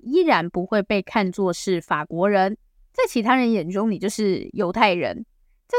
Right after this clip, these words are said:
这样的情况下，催生了所谓的犹太复国主义，又称锡安主义。既然哪里都容不下我们，那我们就去建立一个属于犹太人的国家，这样至少不用再看别人的脸色，被人家欺负了。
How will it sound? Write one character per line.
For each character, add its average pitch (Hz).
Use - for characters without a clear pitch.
这 523
样 370
的 208
情 190
况 175
下， 214
催 233
生 226
了 190
所 180
谓 202
的 160
犹 175
太 254
复 262
国 214
主 220
义， 339
又 214
称 202
锡 190
安 294
主 185
义。 254
既 392
然 214
哪 214
里 262
都 233
容 220
不 233
下 254
我 196
们， 190
那 254
我 202
们 180
就 240
去 330
建 330
立 302
一 190
个 202
属 180
于 190
犹 196
太 254
人 190
的 185
国 196
家， 277
这 285
样 254
至 247
少 156
不 -
用 180
再 214
看 214
别 185
人 208
的 214
脸 175
色， 202
被 208
人 180
家 202
欺 220
负 220
了。 156